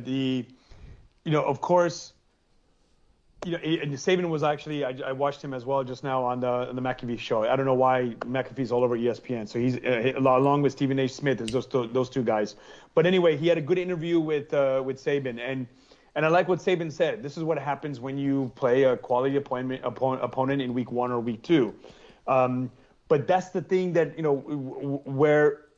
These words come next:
at the end of the, at the end of their careers, we will say Saban, you know, we talk about that with Belichick, right? And, and, but let's fo-, focus on college football. Sweeney, um,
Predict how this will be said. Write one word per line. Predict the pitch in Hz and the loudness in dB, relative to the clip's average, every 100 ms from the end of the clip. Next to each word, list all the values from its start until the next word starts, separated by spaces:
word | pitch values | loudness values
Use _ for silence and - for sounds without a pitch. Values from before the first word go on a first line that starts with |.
| _ - | _ -8
at | 131 | -6
the | 143 | -4
end | 165 185 | 0 2
of | 180 | 2
the, | 151 160 156 147 | 4 6 4 2
at | 147 151 | 2 0
the | 151 | 0
end | 170 | -2
of | 196 | 2
their | 175 | 2
careers, | 165 160 160 160 135 117 | 0 -2 2 4 4 0
we | 139 | -2
will | 151 | 0
say | 147 170 165 151 - _ - | 2 2 2 0 -4 _ -12
Saban, | - 165 160 131 107 - | 0 2 2 0 -4 -6
you | |
know, | 139 | -2
we | 127 | 0
talk | 127 156 | 0 -2
about | 147 139 | 0 0
that | 143 | 2
with | 143 127 | 2 2
Belichick, | 151 151 147 123 - | 2 0 -2 -8 -4
right? | 135 | -6
And, | 139 | -4
and, | 135 139 | -8 -6
but | 139 | -2
let's | 151 | -4
fo-, | - - - 143 | -4 -8 -4 -4
focus | - 147 147 | -4 -6 -4
on | 135 | -6
college | 127 139 127 | 0 0 0
football. | 156 143 120 | -6 -2 -4
Sweeney, | 110 - 160 156 139 113 - _ _ - | -4 -6 -2 0 -2 -4 -14 _ _ -4
um, | 139 135 135 131 135 139 | 0 2 0 -2 -4 -6